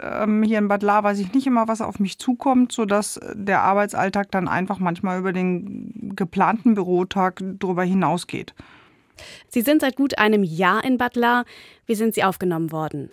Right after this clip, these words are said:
Speaker 1: Also mein Vorgänger war sehr lange da, der war siebzehn Jahre in diesem Amt und ich würde schon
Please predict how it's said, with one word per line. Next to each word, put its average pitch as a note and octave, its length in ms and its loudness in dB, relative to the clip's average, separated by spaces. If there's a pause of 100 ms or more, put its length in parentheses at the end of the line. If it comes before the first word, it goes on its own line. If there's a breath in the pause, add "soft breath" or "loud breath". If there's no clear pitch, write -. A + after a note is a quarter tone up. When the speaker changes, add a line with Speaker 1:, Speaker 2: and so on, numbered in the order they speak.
(120)
Speaker 1:
Also A#3 180 2
mein G3 200 4
Vorgänger C4 420 4
war A3+ 140 4
sehr F#3+ 160 2
lange G#3 260 4
da, D#4+ 220 2
der B3+ 100 0
war A3 140 2
siebzehn G#3+ 360 -4
Jahre A#3 760 2
in A#3+ 160 2
diesem A#3+ 280 0
Amt C#4+ 640 -2 (100)
und A3 680 0 (100)
ich - 320 -2
würde F#3+ 220 0
schon C#4 600 2